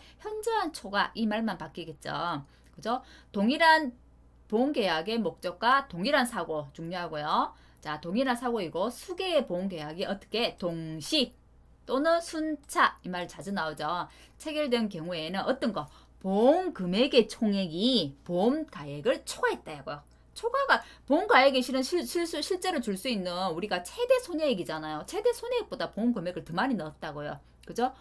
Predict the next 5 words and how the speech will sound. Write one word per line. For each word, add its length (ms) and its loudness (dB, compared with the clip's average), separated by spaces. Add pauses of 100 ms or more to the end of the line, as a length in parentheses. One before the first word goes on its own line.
(120)
어디? 400 -4
여러 380 6
보험사에, 720 -4 (160)
여러 320 4
보험자한테. 800 -4